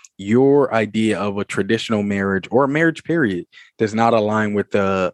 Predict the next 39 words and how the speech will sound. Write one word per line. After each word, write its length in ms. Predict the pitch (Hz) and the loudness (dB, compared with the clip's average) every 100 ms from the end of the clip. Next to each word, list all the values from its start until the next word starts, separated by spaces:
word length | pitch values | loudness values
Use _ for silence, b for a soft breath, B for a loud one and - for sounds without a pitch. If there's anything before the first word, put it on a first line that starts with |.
| - | -4
the 140 | 98 | -4
idea 440 | 92 98 95 104 92 | -2 -4 -2 -2 -2
of 120 | 98 | -4
your 120 | 98 | -6
partner's 600 | - - 107 - 95 92 | -4 0 -2 -2 -10 -8
marriage 400 | 95 90 87 82 90 | -10 -10 -10 -10 -2
or 160 | 95 | -2
a 80 | 92 | 0
marriage 440 | 101 110 104 98 - - | 0 2 2 0 -6 -4
that 240 | 98 92 | -2 -2
your 80 | 95 | -6
partner 360 | - 120 95 98 | 0 -2 0 -4
think 240 | 107 98 | -6 -6
is 160 | 95 - | -8 -8
sufficient, 560 | 95 - 143 95 92 _ B B B - | -4 -2 -2 -4 -10 _ B B B -4
because 680 | 113 - 147 117 127 143 - _ _ _ | -2 2 2 4 2 -2 -14 _ _ _
that's 300 | 104 104 - | -4 -4 0
where, 400 | 113 110 110 110 - | 2 4 4 0 -2
as 180 | 101 101 | -2 0
I 120 | 98 | -2
stated, 540 | - 113 110 107 104 | -2 -2 0 -2 -4
um, 560 | 98 98 95 95 95 104 - | -6 -6 -6 -6 -8 -8 -6
if 200 | 104 113 | -2 0
you 380 | 107 104 95 - | 2 2 -2 -2
listen 280 | 113 - 117 | -4 -2 -4
to 180 | - 107 | 0 0
one 320 | 101 95 107 | 0 -2 -2
of 80 | 104 | -2
our 180 | 101 | -2
recent 420 | 98 113 - 104 - | -2 -4 -6 -8 -4
question 420 | - 104 - 98 | -2 -2 -4 -6
and 160 | 98 90 | -6 -2
answers 500 | 139 127 98 95 - B B B - | -2 -2 -4 -4 -8 B B B -4
sessions, 560 | 117 98 101 98 92 - | -2 -2 -2 -4 -6 -6
I 120 | 98 | -4
stated 500 | - - 143 151 123 | -4 0 2 2 2
that 260 | 110 101 - _ | 2 0 -4 _
in 180 | 113 113 | -2 0
relationship 580 | 110 117 - 127 131 | 2 0 -2 -4 -4